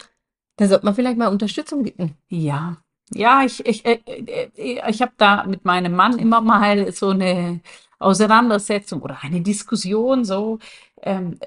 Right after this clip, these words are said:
Speaker 2: braucht's da jetzt wirklich Unterstützung, indem das der Lasse so ein bisschen Sichelfüße hat und nach innen läuft? Ähm, ich bin auch so gelaufen und irgendwann bin ich grad gelaufen. Aber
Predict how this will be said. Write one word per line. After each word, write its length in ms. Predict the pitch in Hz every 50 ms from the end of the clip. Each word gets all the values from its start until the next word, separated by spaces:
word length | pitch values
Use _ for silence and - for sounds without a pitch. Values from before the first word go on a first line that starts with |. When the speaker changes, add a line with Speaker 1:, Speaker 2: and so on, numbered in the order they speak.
| - -
Speaker 2:
braucht's 520 | - - 262 196 247 247 - _ - -
da 120 | - 240 233
jetzt 200 | 226 220 220 - 196
wirklich 360 | 185 202 220 - 233 214 233
Unterstützung, 680 | 196 190 180 190 180 - - 220 220 - - 233 220 220
indem 340 | 220 185 165 180 180 185 -
das 240 | 185 165 - - _ _ -
der 180 | - 175 170 143
Lasse 300 | - 160 165 - - 175
so 140 | 165 - 175
ein 80 | 165 160
bisschen 320 | 175 160 - - 170 147
Sichelfüße 580 | - 202 202 - 220 220 - 233 214 220 214 196
hat 140 | 196 196
und 60 | 165 160
nach 100 | 151 -
innen 180 | - 196 208 226
läuft? 440 | 226 226 240 262 262 - - _ _ _ _ _ _ _ _ _ _ _ _ _ _ _
Ähm, 180 | - 151 147 139 -
ich 120 | 156 -
bin 140 | - 190 170
auch 100 | 151 170
so 140 | 190 226 214
gelaufen 420 | 208 190 151 143 110 139 160 151 143
und 80 | 139 135
irgendwann 280 | 147 151 156 147 147
bin 80 | 147 147
ich 80 | 147
grad 240 | - 165 139 135 -
gelaufen. 500 | - - 127 123 131 - 139 139 151 143 _ _ _
Aber 400 | - 160 165 170 170 160 160 -